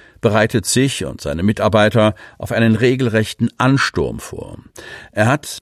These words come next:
mit seiner Deichapotheke im Cuxhavener Stadtteil Döse am ersten Weihnachtsfeiertag Notdienst. „Ich gehe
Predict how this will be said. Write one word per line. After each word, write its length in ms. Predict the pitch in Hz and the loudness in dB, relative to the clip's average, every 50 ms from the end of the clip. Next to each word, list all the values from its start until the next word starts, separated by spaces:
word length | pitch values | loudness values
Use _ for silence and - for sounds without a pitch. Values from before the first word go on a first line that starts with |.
| _ - | _ -6
mit 120 | 90 85 - | -6 -6 -2
seiner 400 | - 92 92 90 90 87 92 - | 0 0 0 2 0 -2 -2 -2
Deichapotheke 1000 | - 95 98 104 107 - 117 117 117 - 120 110 - 127 123 123 117 - 131 | 0 2 2 2 2 0 0 -2 0 0 0 2 2 4 4 4 2 2 0
im 160 | 107 98 92 | 0 0 -2
Cuxhavener 600 | - - 98 - - - 107 107 110 - 92 92 95 | -4 -6 -6 -4 -2 0 0 0 -2 -2 -4 -6 -6
Stadtteil 420 | - - 107 101 - 101 101 101 | -4 -4 -6 -4 -2 -2 -2 -2
Döse 400 | 92 - 110 107 107 95 113 104 | 0 2 4 4 4 4 2 2
am 220 | 95 98 95 95 95 | 2 2 0 -2 -2
ersten 460 | - 113 117 117 - - - 120 101 | 0 0 0 0 0 0 0 2 2
Weihnachtsfeiertag 960 | 104 95 101 90 78 - - - 98 90 87 82 - - 92 90 90 - - | 4 2 2 0 -2 -4 -2 0 2 2 2 0 0 0 -2 -2 -2 0 0
Notdienst. 800 | 107 110 113 110 - 107 82 69 64 64 - - - - - | 2 2 2 0 -2 -4 -6 -6 -8 -10 -14 -14 -14 -14 -14
„Ich 160 | - - - | -14 -10 -2
gehe 320 | - 120 120 120 117 110 | 2 2 4 4 4 4